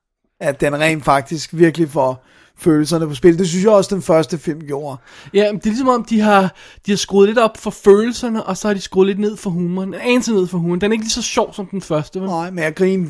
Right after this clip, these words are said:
Speaker 1: godt nok
Speaker 2: Ja, man
Speaker 1: meget.
Speaker 2: griner mange steder, men, men, men hele slutningen er nærmest ikke sjov.
Speaker 1: Nej, og hele forhistorien for Poe er ret mørk.
Speaker 2: Ja.
Speaker 1: Og ret sørgelig.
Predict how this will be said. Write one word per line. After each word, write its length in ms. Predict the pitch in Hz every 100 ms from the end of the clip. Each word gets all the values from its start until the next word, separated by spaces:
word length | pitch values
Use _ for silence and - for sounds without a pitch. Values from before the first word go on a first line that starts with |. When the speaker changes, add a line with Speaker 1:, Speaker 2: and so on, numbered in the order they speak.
| -
Speaker 1:
godt 220 | - 185 160
nok 60 |
Speaker 2:
Ja, 60 | 165
man 60 | 151
Speaker 1:
meget. 180 | 135
Speaker 2:
griner 220 | 139 302 269
mange 260 | 175 165
steder, 220 | - 160
men, 220 | 165 180 190
men, 240 | 185 180
men 200 | 175 165 - - 135
hele 260 | 165 254
slutningen 680 | 277 - 226 226 240 226 220
er 120 | 185 185
nærmest 320 | 170 156 -
ikke 160 | -
sjov. 420 | - 196 147 - _
Speaker 1:
Nej, 160 | 156 143 -
og 120 | 160
hele 300 | 156 185 180
forhistorien 760 | 135 180 165 180 - 170 143 143
for 80 | 143
Poe 340 | 147 151 143
er 120 | 139
ret 100 | 131
mørk. 300 | 135 127 123 -
Speaker 2:
Ja. 120 | 175 - _ _ _ - -
Speaker 1:
Og 120 | 160
ret 200 | 135 131
sørgelig. 440 | - 131 123 120